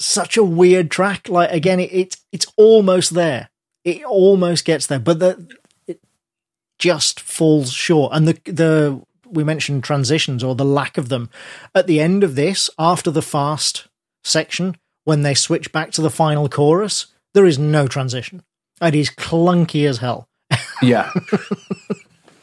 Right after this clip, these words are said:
Speaker 2: But, but back to your point, like, uh, th-, they get close enough here, and I like the ambition of it.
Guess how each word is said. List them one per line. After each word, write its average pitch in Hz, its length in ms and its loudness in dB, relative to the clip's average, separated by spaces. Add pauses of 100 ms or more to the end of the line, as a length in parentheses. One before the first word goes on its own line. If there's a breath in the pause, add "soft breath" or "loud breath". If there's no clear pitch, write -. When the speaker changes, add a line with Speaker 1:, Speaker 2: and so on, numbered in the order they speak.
(140)
Speaker 2:
But, - 540 -2
but 175 160 2
back 185 220 2
to - 100 -2
your 135 120 0
point, 120 220 0
like, 113 160 0
uh, 117 120 2
th-, 139 340 -2 (560)
they 139 200 4
get 185 220 0
close 131 340 0
enough 110 260 0
here, 143 160 2
and 123 100 0
I 110 100 2
like 110 240 0
the 104 180 0
ambition 90 440 -2
of 71 140 -4
it. - 160 -4